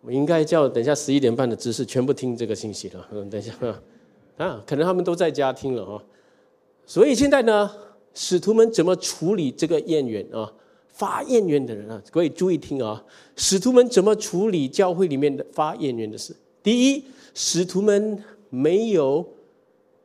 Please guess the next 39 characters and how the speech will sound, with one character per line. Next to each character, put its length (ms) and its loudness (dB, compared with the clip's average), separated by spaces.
指 300 -2
责 520 2
或 200 2
者 120 0
贬 500 2
低 260 -2
那 120 0
些 120 -4
发 220 -2
验 180 -4
员 120 -12
的 80 -12
人， 120 -14
为 140 6
什 160 -2
么？ 160 -4
因 80 8
为 100 4
知 240 -4
道 340 -2
他 140 -10
们 180 -2
都 460 -4
是 340 -8
出 240 -2
自 180 -4
于 140 -4
爱 280 -10
心， 220 -14
啊， 180 0
所 140 0
以 60 2
呢， 80 0
使 180 -2
徒 140 2
的 80 4
眼 180 0
光 200 0
是， 220 -4